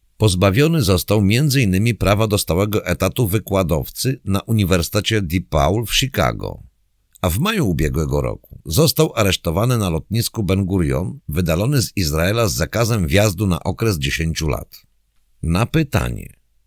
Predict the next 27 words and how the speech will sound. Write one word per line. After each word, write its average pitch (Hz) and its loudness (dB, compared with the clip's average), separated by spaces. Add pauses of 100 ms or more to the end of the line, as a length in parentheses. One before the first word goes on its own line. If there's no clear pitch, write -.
(140)
czy 98 0
wnuki 131 0
ocalałych 113 0
z - 0
Holokaustu 87 0
robią 90 2
dokładnie 92 0
to 76 -2
samo, 104 2
co 82 -4
naziści 80 -2
im 82 0
czynili, 73 -4 (680)
profesor 127 0
Finkelstein 107 0
odpowiedział: 60 -4 (1000)
Wydaje 120 2
mi 71 0
się, 50 -6 (260)
że - 0
Izrael 76 -2 (240)
jak 80 -2
to 76 -4
wskazał 82 0
jeden 85 0
z - -2
komentatorów, 71 -4